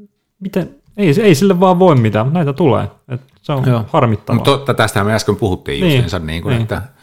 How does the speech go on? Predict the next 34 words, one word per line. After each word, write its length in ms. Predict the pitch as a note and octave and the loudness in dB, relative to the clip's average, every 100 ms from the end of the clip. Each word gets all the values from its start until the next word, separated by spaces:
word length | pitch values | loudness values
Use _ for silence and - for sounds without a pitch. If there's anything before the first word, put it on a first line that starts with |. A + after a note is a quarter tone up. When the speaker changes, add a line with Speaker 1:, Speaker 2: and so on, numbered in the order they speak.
| _ _ _ | _ _ _
Speaker 2:
joo. 160 | A#2 G#2 - - | -12 -10 -10 -6
Mut 120 | G2+ | -2
siis 160 | A2 A#2 | 0 0
se 140 | F#2 A#2+ | -4 -4
äsken 280 | G#2 - F2+ - _ _ _ _ _ _ A2+ | -2 -2 -4 -14 _ _ _ _ _ _ -2
viittasin 400 | A2 G2 F#2 G2 | -2 0 -2 0
siihen 180 | G2+ | 0
Tampereen 420 | G2 A2 F#2+ F#2+ E2+ | 2 0 0 -2 -4
reissuun, 420 | F2+ F2 F#2+ F2 | -4 -4 -2 -2
ja 80 | E2+ | -2
kun 180 | F2+ - | -6 -6
se 140 | - | -4
juttu 320 | G2 G2+ - | -2 -2 -4
ei, 60 | E2+ | -2
niin 120 | E2+ | -2
kuin, 180 | F#2 F2+ D#3 - _ _ _ _ | -4 -6 -8 -20 _ _ _ _
lähtenyt 460 | G2+ G#2 - E2 D#2 | -4 -4 -4 -12 -10
tavallaan. 480 | F2 D#2+ F2 A2 A#2+ - _ - | -8 -6 -6 -6 -8 -12 _ -14
Speaker 1:
Mm. 200 | B2+ A#2 | -8 -4
Speaker 2:
Et 100 | A2 | 0
se 80 | A2+ | 0
on 220 | G2 - - | -2 -6 -6
jännä 280 | A2+ G#2 G2 | -2 -2 0
homma, 300 | G2+ F#2 F2 | 0 0 -2
ja 60 | |
si-, 140 | E2 F#2+ | -4 -4
siis 220 | F#2 - | -4 0
sä 140 | F#2+ | -2
tiedät 320 | E2 E2 D#2+ - | -2 -4 -6 -4
sen, 160 | E2 | -4
<laughs> 20 | |
niin 100 | D#2 - | -6 -2
kuin, 100 | A2+ A2 | 0 0
että 200 | - | -2